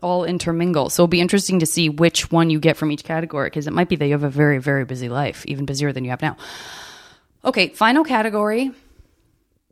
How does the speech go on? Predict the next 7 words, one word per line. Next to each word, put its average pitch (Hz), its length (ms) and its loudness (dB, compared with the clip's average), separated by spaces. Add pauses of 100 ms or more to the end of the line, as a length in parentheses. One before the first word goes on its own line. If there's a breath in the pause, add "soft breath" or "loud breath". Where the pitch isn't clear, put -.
(240)
is, 240 800 2 (280)
again, 185 400 2 (420)
none 151 220 -6
of 156 40 -2
this 180 120 -2
is 220 80 -2
planned. 208 420 0